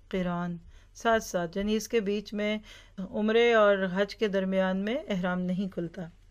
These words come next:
और अपने साथ हदी यानी कुर्बानी के जानवर लाए थे। तवाफ और सई से फारिग होकर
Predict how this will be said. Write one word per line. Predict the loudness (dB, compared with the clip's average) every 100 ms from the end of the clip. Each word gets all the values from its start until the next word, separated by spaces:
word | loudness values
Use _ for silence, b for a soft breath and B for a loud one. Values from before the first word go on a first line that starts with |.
| _
और | 4
अपने | 4 2 2
साथ | 2 2
हदी | 2 2 2 0
यानी | -2 -2
कुर्बानी | -2 0 2 2 0
के | -2
जानवर | 0 0 2 0 2
लाए | 2 2
थे। | -2 -6 -8 b b -2
तवाफ | 4 6 4 4
और | -2 0
सई | 0 0 0
से | -2 -2
फारिग | 0 0 0 -2
होकर | -4 -4 -2 -4